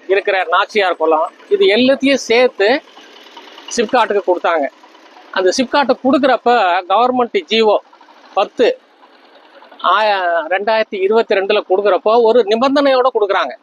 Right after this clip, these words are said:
அதாவது, இது வந்து உங்களுக்கு தெரியும், இதெல்லாம் வந்து ஏரியெல்லாம் எங்க ஏரியாவெல்லாம் எப்போ போட்டாங்கன்னு தெரியாது. பழங்காலத்துல போட்ட ஏரி, ரொம்ப பழமையான ஏரி. அந்த ஏரியும் நாவலூர் ஏரியும் நீர்நிலைகளை அப்படியே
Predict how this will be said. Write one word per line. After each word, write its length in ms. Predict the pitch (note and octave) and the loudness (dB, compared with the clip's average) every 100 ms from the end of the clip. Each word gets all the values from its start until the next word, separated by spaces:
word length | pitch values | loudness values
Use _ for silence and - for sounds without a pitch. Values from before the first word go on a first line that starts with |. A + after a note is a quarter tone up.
| _ _ _ _ _ | _ _ _ _ _
அதாவது, 680 | D#3+ G3 G#3+ A3 C#4+ C#4+ - | -2 0 0 0 0 -2 -4
இது 200 | E4+ G#3 | -2 0
வந்து 260 | G#3+ A#3+ A#3+ | 2 2 2
உங்களுக்கு 280 | G#3+ G3 | 2 -2
தெரியும், 380 | F#3 A3 A#3 B3 | 2 2 4 2
இதெல்லாம் 440 | A3 G3 G#3 A#3 A3 | 0 0 0 2 2
வந்து 220 | G#3+ A#3 | 0 -2
ஏரியெல்லாம் 640 | F#3+ A#3+ C#4 B3+ A#3+ B3 | 2 2 2 0 0 -2
எங்க 200 | G#3 G3+ G#3 | -4 -2 2
ஏரியாவெல்லாம் 500 | A3+ A#3+ A3 A3+ F#3 | 2 2 2 0 -2
எப்போ 280 | G#3 C#4+ | -2 0
போட்டாங்கன்னு 380 | A#3+ A#3 A3 A3+ | 0 0 0 0
தெரியாது. 400 | A3 G3 F#3+ C#3+ _ - | 0 0 0 -2 _ -4
பழங்காலத்துல 680 | E3+ A#3 B3+ G#3+ A3 A3+ A3+ | -2 0 0 0 2 0 -2
போட்ட 280 | F#3+ G3 F#3 | -2 -4 0
ஏரி, 280 | F#3+ E3+ - | -2 -2 -2
ரொம்ப 300 | E3+ G3+ G3 | -2 -2 -2
பழமையான 600 | F3+ G3 G#3+ A3 A3+ A#3 | 0 0 0 0 0 -2
ஏரி. 280 | G#3 F#3 D#3 _ _ _ _ _ _ _ _ | -2 -4 -8 _ _ _ _ _ _ _ _
அந்த 380 | - F3 G#3 A3 | -6 -2 0 2
ஏரியும் 640 | G3+ G#3 G#3 G3 F#3 A3+ G#3+ | 2 2 0 -2 0 0 2
நாவலூர் 500 | F#3+ A3+ A3 G3+ F3+ | 2 2 0 -2 -2
ஏரியும் 520 | F3+ E3+ D#3+ F#3+ B3 - _ _ | -2 -2 0 0 0 -4 _ _
நீர்நிலைகளை 720 | D3+ F3+ C4+ E4 C#4+ B3 A3+ A#3+ | -2 0 2 2 2 2 2 0
அப்படியே 320 | G3 G3 | 0 0